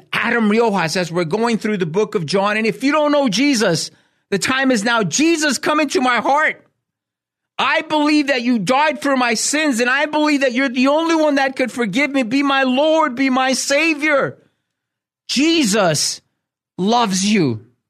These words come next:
Jesus wants to have a relationship with you. He loves you. He loves you so much that he went to a cross for you. He loves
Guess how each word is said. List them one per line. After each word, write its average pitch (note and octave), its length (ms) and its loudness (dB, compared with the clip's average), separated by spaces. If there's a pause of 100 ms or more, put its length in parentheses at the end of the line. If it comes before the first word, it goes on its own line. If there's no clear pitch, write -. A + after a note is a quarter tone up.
(1080)
Jesus A#3 880 0 (380)
wants A#3 480 -2
to A#3 140 2
have A3 380 -2
a G#3+ 140 0
relationship G#3 960 0
with E3 260 -4
you. A#2+ 320 -6 (960)
He A#3+ 240 0
loves G3+ 580 0
you. A#2 240 -4 (480)
He A3 160 -2
loves A#3 400 2
you B3+ 100 2
so C4 240 0
much B3+ 280 0
that A3 120 0
he G#3 60 2
went A#3 280 0
to A#3 140 2
a G3+ 80 2
cross A#3 580 -2 (220)
for - 260 -4
you. F3+ 540 2 (920)
He A#3+ 600 -2 (580)
loves F3 640 0